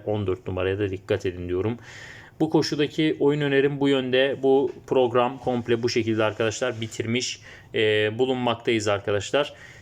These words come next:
Sizlere diğer programları da sunduk. Ee, Ankara tahminleri kanalımızda mevcut. Diyarbakır tahminleri kanalımızda mevcut.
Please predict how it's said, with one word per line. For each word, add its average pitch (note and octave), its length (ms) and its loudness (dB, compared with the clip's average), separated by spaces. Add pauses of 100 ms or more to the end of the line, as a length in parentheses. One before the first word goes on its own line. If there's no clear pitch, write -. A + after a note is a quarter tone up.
Sizlere E3+ 640 0
diğer E3+ 300 4
programları C#3+ 600 0
da C3 100 4
sunduk. C3+ 580 -4
Ee, A#2+ 260 2
Ankara C3+ 500 0
tahminleri A2+ 580 0
kanalımızda G#2+ 560 -4
mevcut. A#2 520 -4
Diyarbakır A#2 480 0
tahminleri G2 480 -2
kanalımızda G2+ 560 -2
mevcut. A#2+ 480 -4